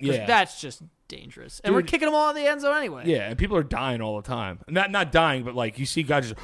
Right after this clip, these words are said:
Speaker 2: "Oh," and then they're just face down on the turf for, like, a touchback.
Speaker 1: Yeah.
Speaker 2: Not cool.
Speaker 1: Not cool.
Speaker 2: But, like, I think, <sighs> I guess they're, like, modern day gladiators, right? Would you say?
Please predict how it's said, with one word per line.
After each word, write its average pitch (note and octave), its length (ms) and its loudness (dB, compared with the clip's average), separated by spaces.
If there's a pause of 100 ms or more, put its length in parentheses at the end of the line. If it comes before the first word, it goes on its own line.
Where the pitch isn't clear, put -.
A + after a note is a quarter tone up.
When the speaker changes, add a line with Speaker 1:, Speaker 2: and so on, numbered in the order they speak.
(100)
Speaker 2:
"Oh," F3 680 6
and C3+ 160 -4
then D#3 120 4
they're D3 80 -2
just C#3+ 200 -4
face C#3+ 300 -2
down B2+ 280 -6
on A2 120 -8
the G#2 60 -14
turf G#2+ 320 -8
for, A2+ 180 -10
like, G#2+ 280 -8 (960)
a A#2 80 -4
touchback. F2 560 -8 (460)
Speaker 1:
Yeah. - 260 -14 (720)
Speaker 2:
Not G#2+ 180 -8
cool. E2 300 -14 (240)
Speaker 1:
Not - 200 -10
cool. - 220 -16 (320)
Speaker 2:
But, B2+ 120 -2
like, B2 400 -4 (1700)
I B2 100 2
think, - 480 -4 (1700)
<sighs> - 0 -
I - 1300 -16
guess B3 200 -2
they're, C3+ 120 -6
like, G2+ 180 -8
modern F#2+ 260 -10
day F#2 120 -14
gladiators, F#2 680 -12
right? D3 200 -12
Would D#3 140 -14
you E3 60 -16
say? F#3 220 -12